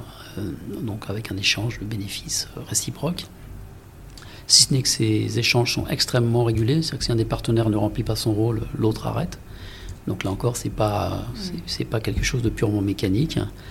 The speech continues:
Speaker 1: Et puis maintenant, on a, on a réalisé que, euh, eh bien, dans une forêt, un arbre, il pouvait être comme ça, former des mycorhizes avec plusieurs champignons, et qu'un même champignon pouvait aussi faire une mycorhize entre plusieurs arbres.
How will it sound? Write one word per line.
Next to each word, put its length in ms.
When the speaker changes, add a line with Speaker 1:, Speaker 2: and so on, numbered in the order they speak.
Speaker 1:
Et 80
puis 200
maintenant, 340
on 160
a, 300
on 160
a 80
réalisé 720
que, 640
euh, 880
eh 100
bien, 640
dans 200
une 140
forêt, 320
un 180
arbre, 300
il 100
pouvait 340
être 120
comme 140
ça, 260
former 300
des 80
mycorhizes 400
avec 180
plusieurs 320
champignons, 500
et 140
qu'un 420
même 180
champignon 480
pouvait 360
aussi 260
faire 260
une 80
mycorhize 440
entre 300
plusieurs 460
arbres. 280